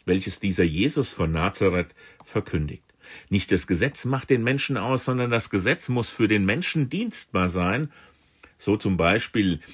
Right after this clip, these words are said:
in gewissen Geschichten zum Handeln am Sabbat, also ob man dort Weizen oder Brot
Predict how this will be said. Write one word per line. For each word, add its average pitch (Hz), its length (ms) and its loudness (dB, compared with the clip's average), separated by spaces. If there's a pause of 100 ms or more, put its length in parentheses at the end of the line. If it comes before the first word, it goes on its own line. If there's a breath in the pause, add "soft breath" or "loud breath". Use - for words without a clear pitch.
(180 loud breath)
in 101 160 0
gewissen 123 380 2
Geschichten 117 640 -2
zum 87 260 0
Handeln 104 400 2
am 80 160 -2
Sabbat, 107 560 0 (500 loud breath)
also 98 360 4
ob - 160 -2
man 98 180 2
dort 104 400 0 (460)
Weizen - 500 -2
oder 87 220 2
Brot 104 600 0